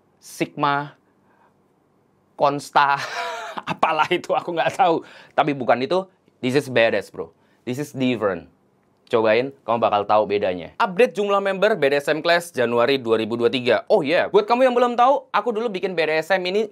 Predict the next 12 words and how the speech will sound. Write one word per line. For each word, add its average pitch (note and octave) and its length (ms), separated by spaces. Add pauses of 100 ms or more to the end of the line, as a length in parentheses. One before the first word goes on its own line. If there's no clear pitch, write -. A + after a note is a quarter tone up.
(140)
offline. F3 640
Jadi C3 240
aku C#3+ 160
ngajar D#3+ 320
ke D3+ 80
kota-kota C#3+ 800 (400)
offline. C3 640 (480)
Selama G#2 320
delapan A2 320
jam, C#3 320
enam A#2 240
jam. D3+ 400